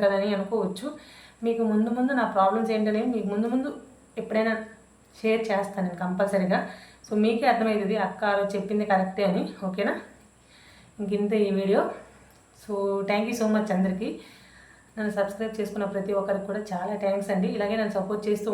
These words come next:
ఉండండి, ఓకేనా? అది నేనైతే ఇంకా డ్యూటీ, డే, డే టైంలో నాకు డ్యూటీస్ ఉంటాయి కాబట్టి నైట్ టైమ్ నేను ఎప్పుడు ప్రతిరోజు నైట్ టైమే వీడియోస్ చేస్తూ ఉంటాను. So అది డే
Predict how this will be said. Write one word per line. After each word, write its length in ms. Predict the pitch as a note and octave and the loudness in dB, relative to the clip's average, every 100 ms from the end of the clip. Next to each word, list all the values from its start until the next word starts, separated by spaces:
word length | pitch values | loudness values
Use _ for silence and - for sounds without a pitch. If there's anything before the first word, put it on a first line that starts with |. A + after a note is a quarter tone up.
| F#3+ | 0
ఉండండి, 320 | F3+ G3 - A3 | 0 -2 -4 -6
ఓకేనా? 260 | G3+ G#3+ E4+ - - - - - - - - _ _ _ - - G3 | -4 -4 -4 -8 -20 -20 -20 -20 -20 -20 -20 _ _ _ -20 -8 -4
అది 120 | D4+ - - - - - - - _ _ _ _ _ - _ - - - - A3 | -4 -6 -14 -20 -20 -20 -20 -20 _ _ _ _ _ -20 _ -20 -20 -20 -8 -2
నేనైతే 400 | G#3+ G#3+ G#3+ A#3+ A3+ | 0 2 2 0 0
ఇంకా 200 | A3 G#3+ G3+ F#3+ F#3 F3+ F3 - - - - - - F#3+ | 4 6 8 6 6 2 -2 -10 -20 -20 -20 -20 -12 -2
డ్యూటీ, 260 | G3 G#3 B3 - G#3+ G3 G3 F#3+ | 2 2 0 -4 -8 -4 -2 0
డే, 80 | F#3 F#3+ F#3 | 0 -2 0
డే 80 | G#3 G#3 | 2 2
టైంలో 220 | A3+ A3+ | 2 2
నాకు 140 | G#3 F#3 | 2 0
డ్యూటీస్ 220 | G3 A3 G#3+ | 0 0 0
ఉంటాయి 220 | G3+ F#3+ | 0 0
కాబట్టి 300 | F#3 F#3 F#3 D4 G3+ | 0 0 -2 -2 0
నైట్ 240 | F#3+ G3 C#4 | 0 0 2
టైమ్ 160 | D4 | 4
నేను 120 | C#4 A3 | 4 0
ఎప్పుడు 180 | - A3+ | -2 -4
ప్రతిరోజు 400 | G#3+ G#3 A3 A3+ A3+ G3 | 0 2 4 4 4 2
నైట్ 200 | F#3+ G3 | 0 2
టైమే 180 | A#3+ B3+ G#3+ | 0 2 2
వీడియోస్ 240 | G#3 G3+ | 2 2
చేస్తూ 280 | G3 G3 - G3 | 2 2 2 2
ఉంటాను. 280 | F#3 F3+ F#3 - - - - - - - | 4 2 -2 -4 -10 -20 -20 -20 -20 -4
So 60 | B3+ A#3+ | 0 2
అది 100 | C#4 | 2
డే 60 | A3+ | 2